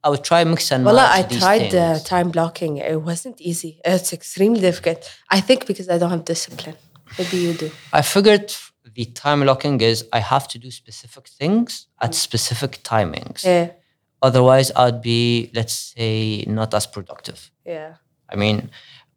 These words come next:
Speaker 1: on the other timings, let's say,
Speaker 2: Yeah, yeah, it
Speaker 1: ambition
Speaker 2: works for you. SubhanAllah, it doesn't work for, it, it
Speaker 1: I mean,
Speaker 2: only depends on you, yeah.
Speaker 1: it depends with the exact person. I mean, like,
Speaker 2: Yeah.
Speaker 1: I could lock a specific thing or specific task that require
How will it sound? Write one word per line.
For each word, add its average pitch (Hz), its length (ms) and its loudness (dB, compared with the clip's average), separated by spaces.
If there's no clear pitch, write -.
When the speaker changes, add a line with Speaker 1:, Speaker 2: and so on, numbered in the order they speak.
Speaker 1:
on 113 100 -4
the 113 120 -2
other 139 200 6
timings, 101 480 -4
let's - 180 -18
say, - 100 -16
Speaker 2:
Yeah, 185 80 6
yeah, 180 60 6
it 175 140 4
Speaker 1:
ambition 196 180 4
Speaker 2:
works 240 300 4
for 208 120 2
you. 196 180 2
SubhanAllah, 208 540 2
it 170 80 -4
doesn't 196 280 0
work 185 260 2
for, 160 560 -4
it, 175 220 -8
it 180 280 -2
Speaker 1:
I 135 40 0
mean, 165 100 6
Speaker 2:
only 233 220 4
depends 185 400 2
on 160 180 2
you, 165 160 0
yeah. 156 240 0
Speaker 1:
it 127 60 -4
depends 160 360 0
with 139 160 -2
the 135 160 0
exact 135 560 -2
person. 160 280 -2
I 110 40 -2
mean, 123 180 0
like, 117 200 0
Speaker 2:
Yeah. 185 60 -12
Speaker 1:
I 127 40 0
could 127 240 -6
lock 127 200 -4
a 117 40 -8
specific - 580 -6
thing 113 460 -4
or 104 100 -10
specific - 460 -10
task 123 220 4
that 113 180 2
require 107 600 2